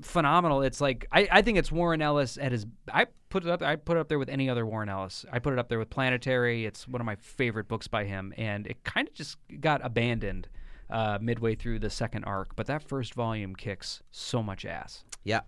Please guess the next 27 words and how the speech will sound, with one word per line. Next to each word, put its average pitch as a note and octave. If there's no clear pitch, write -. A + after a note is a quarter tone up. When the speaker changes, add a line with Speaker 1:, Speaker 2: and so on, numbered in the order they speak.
Speaker 2:
no, G#2
I G2
think G2
you're G#2
right. G2+
This G#2+
is A2+
between, A2+
yeah, G#2+
like, G2+
that G2+
two-year A2
gap G#2
where A2
he G#2
was G#2
like, G2+
"We're D3
not E3+
gonna A#2+
finish C3+
Planetary B2
f-, F#2
Speaker 1:
Yep. B2+
Speaker 2:
for A#2+
two A#2
years." G2+